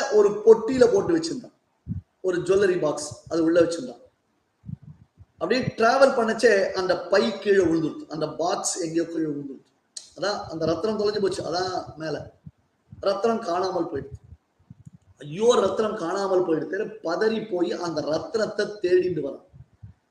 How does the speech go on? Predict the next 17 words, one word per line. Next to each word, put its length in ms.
இப்ப 220
யோசிச்சு 340
பாருங்க, 300
அதை 240
தேடிண்டு 540
வரும் 280
பொழுது 360
அவனுக்கு 420
ரத்னம் 640
கண்ணில் 360
படுமா 340
அல்லது 300
அந்த 240
ரத்ன 340
பொட்டி 440
கண்ணில் 340
படுமா? 240